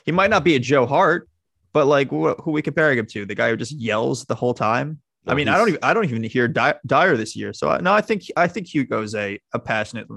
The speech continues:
Speaker 1: speaker, and I think he's in the ho-, locker room especially, you've seen him give the speeches and stuff like that. So, yeah.
Speaker 2: But he's definitely our captain, and I, I, I love the guy. He's, he's amazing. We're gonna miss him tremendously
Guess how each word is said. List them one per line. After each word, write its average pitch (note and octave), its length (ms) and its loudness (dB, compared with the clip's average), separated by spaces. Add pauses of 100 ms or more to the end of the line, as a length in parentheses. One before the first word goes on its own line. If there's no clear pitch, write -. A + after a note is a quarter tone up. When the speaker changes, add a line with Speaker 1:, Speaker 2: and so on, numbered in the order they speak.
(120)
Speaker 1:
speaker, G#2+ 380 -10
and G#2 100 -12
I G#2 60 -14
think B2+ 180 -12
he's A#2 180 -10
in B2 160 -14
the A#2+ 100 -6
ho-, C3+ 160 -2
locker C3 260 0
room A#2+ 100 -6
especially, A2+ 520 -8
you've G#2+ 180 -8
seen A2+ 240 -10
him G#2+ 160 -8
give G2+ 160 -6
the G#2 60 -10
speeches G#2 480 -10
and G2 100 -16
stuff A2 240 -10
like G2+ 160 -10
that. G2+ 300 -10 (1080)
So, A2+ 520 0 (300)
yeah. A#2+ 180 0
Speaker 2:
But A#2 100 0
he's D3 160 -2
definitely B2+ 400 2
our G2 100 0
captain, F#2+ 400 -2
and G#2+ 120 2
I, A2+ 180 0
I, G#2 160 0
I A#2+ 180 -2
love A2 200 0
the G2 80 -6
guy. F2 220 -4
He's, G#2+ 460 -6 (560)
he's B2+ 160 -2
amazing. F#2 480 -2
We're B2 180 4
gonna C3 200 4
miss A#2 260 0
him G#2+ 400 -2 (380)
tremendously A2 920 -4